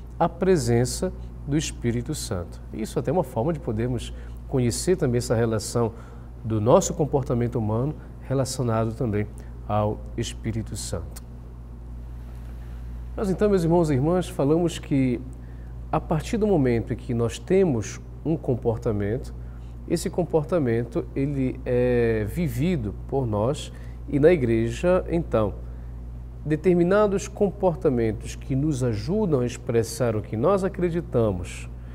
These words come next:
e o que nós, eh, professamos em relação a Deus são chamados de virtudes. Virtudes é um exercício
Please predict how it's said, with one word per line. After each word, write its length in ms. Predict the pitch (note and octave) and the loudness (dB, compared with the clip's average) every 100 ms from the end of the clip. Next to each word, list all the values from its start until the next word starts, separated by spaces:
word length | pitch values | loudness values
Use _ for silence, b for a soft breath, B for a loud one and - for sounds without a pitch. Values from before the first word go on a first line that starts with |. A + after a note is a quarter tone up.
| B B - | B B -2
e 80 | A#2 | -2
o 60 | |
que 200 | G#2 A#2+ | -2 -2
nós, 560 | A2+ C#3+ F#3+ F#3+ - - - - | 2 6 6 4 -2 -8 -8 2
eh, 320 | C3+ C3 B2+ - | 6 8 6 4
professamos 760 | E3 E3 F3 - B2+ A#2 A2+ A2 | 2 4 2 0 2 2 2 0
em 80 | |
relação 400 | A2+ A#2 A2 D3+ | 2 2 0 2
a 60 | E3+ | 2
Deus 360 | C3 C#3 D#3 - B B B | 4 0 0 -8 B B B
são 240 | - D3+ | -2 0
chamados 520 | C#3 D#3+ A#2+ A#2 A#2+ | 2 0 0 0 0
de 100 | A#2 A#2 | -2 -2
virtudes. 680 | B2+ A#2+ - A2+ G#2 G2+ A2 | 0 -4 -6 -4 -2 -2 -2
Virtudes 760 | C3+ C3 - G3 G3 G3 - B B B - | -2 -4 -2 -2 0 -4 -8 B B B 2
é 80 | D3+ | 4
um 140 | E3+ | 6
exercício 1120 | F#3 D#3 D#3 - - F#3+ G3 - - A#2+ G#2+ | 6 4 2 0 -4 -4 -4 -6 -4 -2 -2